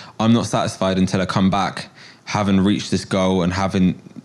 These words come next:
kind of completed what I felt in my head was doable." And all the preparation and, and the pre-planning with where I wanted to go, how I wanted to do it,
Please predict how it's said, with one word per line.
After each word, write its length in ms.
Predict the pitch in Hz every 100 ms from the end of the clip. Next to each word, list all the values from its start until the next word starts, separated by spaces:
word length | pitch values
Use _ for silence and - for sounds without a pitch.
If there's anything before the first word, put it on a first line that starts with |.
| -
kind 180 | - 101
of 80 | 92
completed 500 | - - 113 82 90
what 140 | 92
I 140 | 73 101
felt 220 | 101 80
in 60 | 92
my 80 |
head 180 | 85 92
was 120 | 90
doable." 520 | - 101 104 85 67 95 - - - - - -
And 360 | 90 92 87 -
all 140 | 104
the 60 | 101
preparation 760 | 117 - 101 95 95 - 98
and, 240 | 92 90 -
and 380 | 90 90 87 85
the 80 | 92
pre-planning 640 | - 95 - 98 98 95
with 240 | 87 85
where 160 | 92 92
I 40 |
wanted 360 | 90 92 - 87
to 60 | 90
go, 320 | 92 92 92
how 200 | 85 92
I 40 |
wanted 320 | 90 92 90
to 40 | 87
do 240 | - 95
it, 320 | 98 101 -